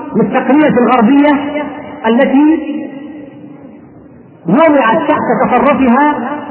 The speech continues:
من دون شروط في تصنيع أقمارها الصناعية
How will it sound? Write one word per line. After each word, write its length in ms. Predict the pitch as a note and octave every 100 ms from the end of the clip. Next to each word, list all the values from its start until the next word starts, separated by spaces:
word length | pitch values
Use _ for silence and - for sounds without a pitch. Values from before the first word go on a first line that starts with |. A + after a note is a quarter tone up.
| - -
من 240 | A#3+ A#3
دون 340 | D4 D4 B3+ G#3
شروط 460 | C#4 D#4 D4 A#3
في 100 | B3+
تصنيع 760 | - - - C#4 A#3+ G3+ - -
أقمارها 440 | G3+ C4 C4 A3
الصناعية 920 | A3+ A3+ A#3 A3+ C4+ D4 D#4+ - -